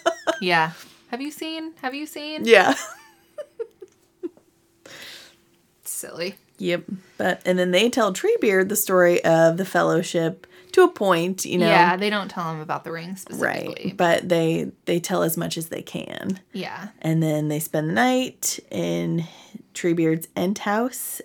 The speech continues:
Speaker 1: And then, uh, after that, then there's a gathering of the Ents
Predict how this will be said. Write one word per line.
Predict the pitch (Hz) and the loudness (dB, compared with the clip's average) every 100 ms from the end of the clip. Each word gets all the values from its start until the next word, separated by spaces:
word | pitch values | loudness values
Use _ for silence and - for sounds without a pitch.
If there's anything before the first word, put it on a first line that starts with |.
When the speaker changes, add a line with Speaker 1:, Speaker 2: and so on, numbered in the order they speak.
| - | -8
Speaker 1:
And | 170 160 165 160 - _ - | -4 -2 -2 -4 -8 _ -8
then, | 170 170 165 | -4 -2 -2
uh, | - 160 156 - | -2 -4 -4 -6
after | - 165 - 170 | -6 -6 -4 -4
that, | 170 247 233 208 208 - - - - _ | 0 2 2 2 -2 -6 -18 -18 -20 _
then | - 170 165 | 0 2 4
there's | 160 156 | 2 0
a | 160 | -2
gathering | 165 175 190 180 170 170 165 | -2 0 0 0 0 -2 -4
of | - 156 156 156 160 | -2 0 0 -2 -6
the | - | -8
Ents | 156 156 160 - - | -6 -4 -6 -6 -10